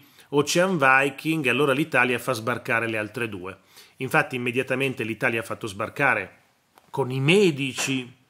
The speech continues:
che hanno reputato che tutti dovessero sc-, scendere, la O N G va verso la Francia, poi tutto quel casino che è venuto fuori con, con,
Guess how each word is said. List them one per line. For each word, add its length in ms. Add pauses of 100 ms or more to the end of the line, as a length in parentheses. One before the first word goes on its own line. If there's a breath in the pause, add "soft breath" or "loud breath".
(760)
che 140
hanno 200
reputato 500
che 80
tutti 220
dovessero 540
sc-, 260
scendere, 800 (680 loud breath)
la 160
O 80
N 120 (100)
G 200
va 140
verso 340
la 140
Francia, 840 (220)
poi 180
tutto 240
quel 160
casino 360
che 100
è 20
venuto 280
fuori 360
con, 280
con, 280